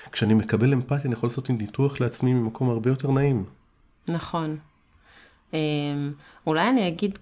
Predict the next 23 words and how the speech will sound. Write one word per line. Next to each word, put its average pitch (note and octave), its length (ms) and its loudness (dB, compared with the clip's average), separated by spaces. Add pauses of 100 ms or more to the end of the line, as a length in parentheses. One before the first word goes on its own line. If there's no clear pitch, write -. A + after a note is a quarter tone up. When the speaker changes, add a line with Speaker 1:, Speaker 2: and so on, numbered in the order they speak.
Speaker 2:
קצת, - 480 -8 (420)
אמ, B2+ 140 -6 (260)
אני E3 360 0
בשנה F3 360 2
האחרונה D3+ 640 4
נהייתי C#3+ 400 -2
כזה C#3 400 0
אוונגליסטית D3 760 0
של, C3+ 380 2
אה, C3 580 0 (800)
של - 260 0
חשיפת D#3 560 0
חולשות. C3 760 -4 (440)
אה, C3+ 40 -6 (500)
אני D3+ 180 0
ממש F#3 460 2
רואה D#3 600 2
על C3+ 100 0
עצמי C#3+ 560 0
איך - 220 -6
כל E3 260 2
פעם D#3+ 220 2
שאני, C#3+ 340 -2